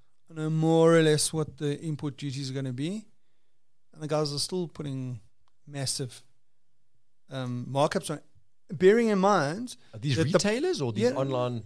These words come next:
Speaker 1: no, no, no, re-, retailers.
Speaker 2: Yeah.
Speaker 1: Bearing in mind that the price that I'm using
Speaker 2: Yeah.
Speaker 1: is the price that I pay retail price, not the dealer
Speaker 2: Yeah.
Speaker 1: distributes the price
Speaker 2: Price,
Speaker 1: that they're
Speaker 2: sure.
Speaker 1: paying when they're ordering it.
Speaker 2: Yeah, they're ordering volume.
Speaker 1: And I'll tell you, I had a, I'll,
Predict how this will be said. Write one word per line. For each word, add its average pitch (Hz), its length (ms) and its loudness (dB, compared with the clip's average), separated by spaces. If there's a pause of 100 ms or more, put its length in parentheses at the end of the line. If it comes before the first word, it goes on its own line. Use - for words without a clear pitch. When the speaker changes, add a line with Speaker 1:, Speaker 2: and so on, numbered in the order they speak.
Speaker 1:
no, 240 120 -6
no, 269 160 -4
no, 247 100 -4 (100)
re-, 202 340 -8
retailers. 202 720 -4
Speaker 2:
Yeah. 120 200 -2 (960)
Speaker 1:
Bearing 208 320 4
in 202 120 4
mind 160 480 2
that 147 100 0
the 156 80 -4
price 202 380 4
that 190 100 0
I'm 185 240 0
using 160 680 -2
Speaker 2:
Yeah. 95 100 -10 (280)
Speaker 1:
is 143 180 -6
the 147 100 -8
price 180 320 -2
that 175 180 -4
I 185 160 -2
pay 170 380 2
retail 156 500 -2
price, - 460 -16 (200)
not 214 260 -6
the 208 80 -2
dealer 165 680 2
Speaker 2:
Yeah. 120 200 -2 (100)
Speaker 1:
distributes 180 420 -2
the 160 60 -10
price 165 260 -2
Speaker 2:
Price, 151 120 -8
Speaker 1:
that 143 60 -4
they're 151 140 4
Speaker 2:
sure. 170 120 -2
Speaker 1:
paying 160 220 2
when 139 120 -2
they're 139 140 -2
ordering 147 360 -6
it. 120 200 -18
Speaker 2:
Yeah, 110 120 -4
they're 101 80 -6
ordering 107 240 -4
volume. 151 260 0
Speaker 1:
And - 80 -4
I'll 165 120 2
tell 208 200 2
you, 180 140 4
I 151 140 4
had 156 160 0
a, 151 360 0
I'll, 147 460 -8